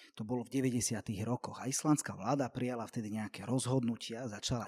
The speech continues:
investovať do športu a vraj vybudovali telocvične, športoviska na každom rohu. A dnes, údajne po nejakých dvadsať, dvadsaťpäť rokov od tohto,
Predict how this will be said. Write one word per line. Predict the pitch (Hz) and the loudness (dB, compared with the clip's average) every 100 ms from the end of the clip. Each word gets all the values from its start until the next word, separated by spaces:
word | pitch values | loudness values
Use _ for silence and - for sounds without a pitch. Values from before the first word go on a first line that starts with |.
| 117 | 2
investovať | 135 135 - - 104 98 98 - | 2 2 0 -2 -4 -4 -6 -10
do | - | -6
športu | - - 104 101 101 - 139 180 226 - - - | -6 -4 -2 -2 -4 2 6 6 4 -6 -18 -14
a | - | -6
vraj | 120 123 | -2 0
vybudovali | 110 165 147 131 117 113 104 - - - | 0 0 0 0 0 -2 -4 -10 -20 -8
telocvične, | - 185 170 - 120 - 113 | 0 2 2 0 -8 -4 -2
športoviska | 107 - 165 175 - 131 123 - - 117 | -2 2 4 4 4 2 2 -2 -4 -6
na | 110 | -6
každom | - 156 151 - | -4 -4 0 -2
rohu. | 226 110 - 123 247 - - - - - - - - | -2 -8 -6 -2 -2 -4 -14 -20 -20 -20 -20 -20 -12
A | 104 | -6
dnes, | 120 113 139 175 233 - | 0 8 12 12 8 4
údajne | - 135 143 147 | 2 8 10 8
po | 135 | 8
nejakých | 123 123 - 95 | 4 4 -2 -4
dvadsať, | 113 139 - 127 | 0 2 4 2
dvadsaťpäť | 107 120 - - 101 107 | 2 -2 -2 -6 -4 0
rokov | - - 123 160 196 - - - | 2 2 2 2 0 -8 -20 -16
od | 117 - | -16 -8
tohto, | 131 - - 170 175 | -8 -6 0 0 0